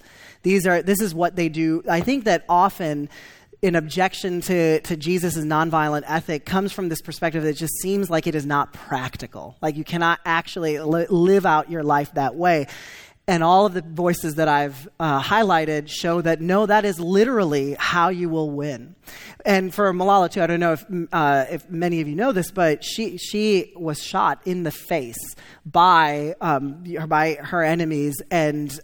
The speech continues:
um, it has not stopped her at all from, from, uh, her, her approach towards, um, fighting the, the injustices that,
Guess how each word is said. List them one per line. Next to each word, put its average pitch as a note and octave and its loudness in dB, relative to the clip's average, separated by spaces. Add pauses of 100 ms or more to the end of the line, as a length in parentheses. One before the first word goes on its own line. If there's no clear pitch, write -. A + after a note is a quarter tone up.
um, C#3 -2 (480)
it C3+ -10
has B2 -12
not D#3+ 2
stopped E3+ 0
her F3 -6
at E3+ 0
all B2+ 0
from, C#3 -4
from, D3 -6
uh, C3 -6
her, D3 -4
her F3 -4
approach D3+ -6 (320)
towards, D3+ -4 (120)
um, C3+ -6
fighting D3 -2
the, C#3 -4
the E3+ -6
injustices C#3+ -6
that, C3+ -8